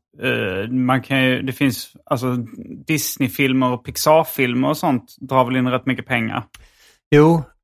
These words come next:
Speaker 2: <clears throat> men det är ju, de kan ju något som inte riktigt vi kan, så att säga.
Speaker 1: Mm.
Speaker 2: Men jag tänker ju så här, om man gör en, eh,
Speaker 1: Eller
Speaker 2: ja,
Speaker 1: den här
Speaker 2: ja, ja.
Speaker 1: handbok för superhjältar och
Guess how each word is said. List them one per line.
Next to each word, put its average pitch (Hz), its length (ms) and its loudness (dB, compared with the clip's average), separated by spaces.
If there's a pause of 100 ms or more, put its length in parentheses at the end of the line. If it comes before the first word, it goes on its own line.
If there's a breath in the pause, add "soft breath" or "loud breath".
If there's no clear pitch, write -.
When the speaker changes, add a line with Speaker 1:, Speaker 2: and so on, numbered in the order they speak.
Speaker 2:
<clears throat> 151 300 4
men 139 200 2
det 147 80 4
är 147 200 6
ju, 143 200 0 (420)
de 135 260 4 (420)
kan 131 280 2
ju 131 60 4
något - 440 0 (100)
som - 420 -6
inte 113 280 -2
riktigt - 600 -8
vi 113 300 -2
kan, 113 380 -2
så - 120 -6
att 117 140 -6
säga. 120 220 -4 (360)
Speaker 1:
Mm. 170 300 -2 (120)
Speaker 2:
Men 127 140 4
jag 131 160 4
tänker 139 300 2
ju 127 80 6
så - 140 -2
här, 117 280 2
om 117 180 4
man 117 260 2
gör 110 320 4
en, 104 500 0
eh, 104 440 -2 (1000)
Speaker 1:
Eller 131 140 -4
Speaker 2:
ja, 131 140 4
Speaker 1:
den - 40 0
här 135 80 4
Speaker 2:
ja, 110 240 -2 (120)
ja. 147 80 2
Speaker 1:
handbok 127 680 2
för 120 320 -2
superhjältar 117 1120 2
och 110 400 0